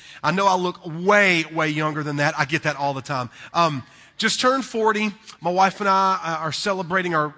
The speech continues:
wedding anniversary today, actually, is our wedding anniversary. And, um, we're, we've been married for thirteen years, seven months, and one day. Today.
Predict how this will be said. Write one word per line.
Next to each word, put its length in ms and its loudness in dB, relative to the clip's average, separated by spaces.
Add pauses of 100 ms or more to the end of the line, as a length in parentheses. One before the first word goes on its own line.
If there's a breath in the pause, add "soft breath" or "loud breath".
wedding 300 0
anniversary 480 -2
today, 540 -2
actually, 360 -6
is 100 -8
our 100 -4
wedding 260 -4
anniversary. 520 -6 (360 loud breath)
And, 300 0
um, 320 -2
we're, 160 -2
we've 260 -2
been 180 -2
married 400 -2
for 300 -4
thirteen 540 -6
years, 280 0
seven 440 -4
months, 400 -4
and 180 -8
one 220 -6
day. 340 -6 (640 soft breath)
Today. 580 0